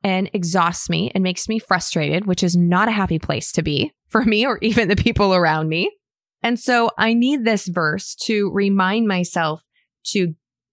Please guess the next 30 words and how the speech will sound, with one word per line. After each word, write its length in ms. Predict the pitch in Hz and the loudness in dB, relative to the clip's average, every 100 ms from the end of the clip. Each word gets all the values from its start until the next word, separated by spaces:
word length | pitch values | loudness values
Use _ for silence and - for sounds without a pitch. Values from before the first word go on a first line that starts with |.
| - | -6
become 320 | 180 190 175 | -4 -2 -2
empowered 600 | 165 - - 165 180 202 | -2 -2 0 0 0 0
with 180 | 175 180 | -2 0
my 120 | 170 | 0
union 540 | 170 175 180 180 170 - | 2 2 4 4 2 0
with 460 | - 180 190 339 - | 0 4 4 4 2
him, 340 | 320 220 226 415 - _ | 2 4 4 2 -4 _
not 260 | 175 185 233 | 0 2 4
on 120 | 285 | 2
my 120 | 302 - | 0 0
own 300 | 208 185 190 | 0 0 -2
self, 480 | 185 151 196 - _ _ _ - | 0 0 -2 -6 _ _ _ -4
and 120 | 208 | -2
to 100 | 220 | -2
draw 420 | 185 208 196 208 - | -2 0 0 0 -2
my 200 | 190 185 | -2 -2
strength 600 | - - 202 190 185 - - - | -6 -8 -4 -2 -2 -6 -20 -10
from 280 | - 180 160 | -2 0 0
him. 420 | 165 156 87 - - _ _ - | -2 -4 -6 -10 -16 _ _ -6
And 140 | 247 | -2
the 100 | 269 | 0
other 160 | 302 381 | 2 2
part 200 | 320 262 | 0 0
of 80 | 202 | 0
this 200 | 185 - | -4 -2
verse 240 | 190 175 | -4 -4
that 120 | - 190 | -4 -2
I 60 | |
really 440 | 185 180 226 214 185 | -2 -2 -2 -2 -2
like 320 | 160 151 | -2 -4